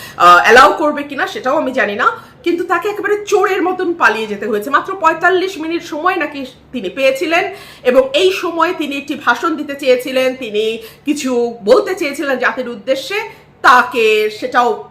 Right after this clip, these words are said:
বলার সুযোগ তিনি পান নাই। সুতরাং বোঝাই যায় যে কি, উম,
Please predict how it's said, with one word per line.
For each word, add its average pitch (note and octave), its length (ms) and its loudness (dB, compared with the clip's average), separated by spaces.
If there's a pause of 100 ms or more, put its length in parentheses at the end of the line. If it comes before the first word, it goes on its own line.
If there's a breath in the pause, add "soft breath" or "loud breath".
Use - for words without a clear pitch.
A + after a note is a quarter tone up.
বলার F#3+ 260 0
সুযোগ F3+ 420 -8
তিনি D#3 280 -10
পান F3 240 0
নাই। - 140 -14 (320 loud breath)
সুতরাং F#4+ 440 -2
বোঝাই E4+ 460 0
যায় D4+ 220 0
যে D4+ 120 -6
কি, D4+ 480 -4 (180 loud breath)
উম, G3+ 440 -6